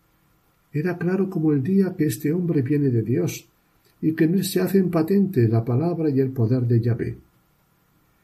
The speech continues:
Lo acababa de experimentar en mí. Descansaba, por decir así, en sus palabras, sin comprender el sentido,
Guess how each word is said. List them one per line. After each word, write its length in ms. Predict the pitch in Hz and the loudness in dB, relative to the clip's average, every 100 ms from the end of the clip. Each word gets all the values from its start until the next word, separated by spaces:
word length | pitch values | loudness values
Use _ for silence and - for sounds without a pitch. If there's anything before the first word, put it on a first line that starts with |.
| _ _ - | _ _ 0
Lo 140 | 113 | 2
acababa 460 | 113 117 117 143 139 | 4 2 2 2 4
de 80 | 139 | 2
experimentar 800 | - - 135 123 120 117 139 131 | 0 -2 4 6 6 6 2 2
en 200 | 113 110 | 2 4
mí. 200 | 123 120 - _ _ _ _ _ _ _ _ | 2 0 -10 _ _ _ _ _ _ _ _
Descansaba, 840 | 131 131 - 143 127 185 170 127 | -2 -2 0 0 0 -2 -2 -2
por 200 | 143 127 | 0 2
decir 320 | 117 117 131 123 | 2 2 2 2
así, 300 | 117 175 175 | 0 0 0
en 80 | |
sus 240 | 131 143 117 | -2 -4 -6
palabras, 720 | 117 113 143 117 104 - - _ _ | -4 -2 0 0 -2 -6 -12 _ _
sin 320 | - - 135 127 | -10 -2 0 0
comprender 600 | 156 165 143 123 123 123 | 0 0 2 4 4 4
el 120 | 120 | 2
sentido, 760 | - 117 113 - 160 123 104 | 2 0 0 0 -2 -2 -4